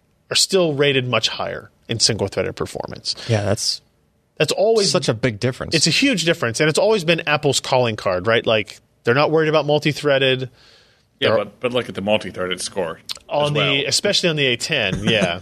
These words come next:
Speaker 2: <laughs> Yeah.
Speaker 3: Which is
Speaker 2: It's not
Speaker 3: a
Speaker 2: bad.
Speaker 1: It's a
Speaker 3: a
Speaker 1: four core, right?
Speaker 3: Yeah.
Speaker 1: Or no?
Speaker 3: Uh, it's a big plus little. It's a two plus two, I
Speaker 2: Yeah,
Speaker 3: think.
Speaker 1: Two plus two,
Speaker 2: is,
Speaker 1: that's what it
Speaker 2: uh,
Speaker 1: is.
Speaker 2: on the Apple.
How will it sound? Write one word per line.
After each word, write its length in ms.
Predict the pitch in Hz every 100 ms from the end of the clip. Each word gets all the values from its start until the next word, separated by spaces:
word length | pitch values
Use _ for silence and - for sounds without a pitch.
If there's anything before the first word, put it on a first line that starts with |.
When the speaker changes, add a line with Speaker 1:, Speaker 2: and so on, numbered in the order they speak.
| -
Speaker 2:
<laughs> 100 | -
Yeah. 160 | 123 147 _ _ -
Speaker 3:
Which 160 | 131
is 320 | 131 107 -
Speaker 2:
It's 140 | 120 120
not 140 | 110
Speaker 3:
a 40 | 98
Speaker 2:
bad. 340 | 131 180 185 -
Speaker 1:
It's 180 | - -
a 60 | 123
Speaker 3:
a 340 | 107 92 87 - _ -
Speaker 1:
four 400 | - - 196 185
core, 300 | - 104 95
right? 240 | 110 151
Speaker 3:
Yeah. 160 | - - -
Speaker 1:
Or 120 | 156 175
no? 220 | 165 - - -
Speaker 3:
Uh, 600 | 107 110 107 107 107 110 _ -
it's 200 | 107 120
a 60 |
big 180 | 117 165
plus 240 | 151 120
little. 360 | 123 104 87 - _ _
It's 120 | 95
a 40 | 110
two 140 | 147
plus 220 | 127 101
two, 120 | - 87
I 40 | 82
Speaker 2:
Yeah, 80 | 95
Speaker 3:
think. 100 | -
Speaker 1:
Two 100 | 170
plus 280 | 143 127 -
two, 200 | 123 95
Speaker 2:
is, 80 | 98
Speaker 1:
that's 140 | 104
what 80 | 92
it 20 | 92
Speaker 2:
uh, 20 |
Speaker 1:
is. 120 | 95
Speaker 2:
on 80 | 101
the 60 | 95
Apple. 260 | 95 -